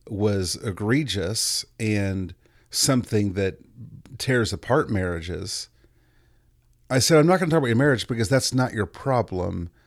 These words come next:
That is a fruit, but it's not at all your problem."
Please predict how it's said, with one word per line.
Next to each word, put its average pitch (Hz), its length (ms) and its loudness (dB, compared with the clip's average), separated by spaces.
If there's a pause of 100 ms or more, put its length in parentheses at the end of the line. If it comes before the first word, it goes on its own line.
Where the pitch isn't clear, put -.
(440)
That 139 480 4
is 110 640 2
a 110 200 0
fruit, 131 640 -2 (120)
but 101 200 0
it's - 280 -2
not 107 680 -2
at 101 180 -4
all 101 480 -2
your 90 220 -4
problem." 87 760 -4